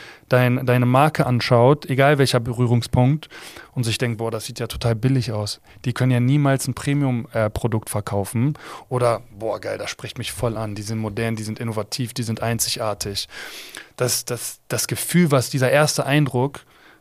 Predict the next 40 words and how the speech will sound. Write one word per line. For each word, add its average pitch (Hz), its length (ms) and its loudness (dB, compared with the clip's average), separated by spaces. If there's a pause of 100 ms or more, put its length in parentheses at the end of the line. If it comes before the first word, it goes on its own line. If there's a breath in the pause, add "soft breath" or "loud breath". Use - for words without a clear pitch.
(160 soft breath)
der 123 240 6
spricht - 360 -2
mich 131 140 0
total 127 360 0
an. 135 280 0 (260 loud breath)
Natürlich 170 400 -2
kannst 147 240 -4
du - 20 -8
dann 131 360 -4
deine 123 260 -2
Produkte - 480 -8
auch 113 320 -4
zum 127 180 -4
Premiumpreis 113 640 -4
verkaufen. 95 580 -6 (960 soft breath)
Und, 143 480 2
ähm, 131 600 2 (760)
drittens 135 340 0
die - 100 -2
klare 110 340 0
Richtung, 117 300 -4
die 113 80 -2
du 107 140 -2
hast, 104 220 -4
in 117 100 -2
welche 110 220 -2
Richtung 123 300 -2
du 107 80 -6
gehen 107 220 -2
willst, 107 220 -6
wen 127 140 2
du 113 80 0
ansprechen 110 500 -4
willst, 104 240 -4
wie 131 60 -2
du 123 100 -4
deine 107 240 -2
Zielgruppe 101 400 -4
ansprechen 104 480 -8
willst. 101 320 -12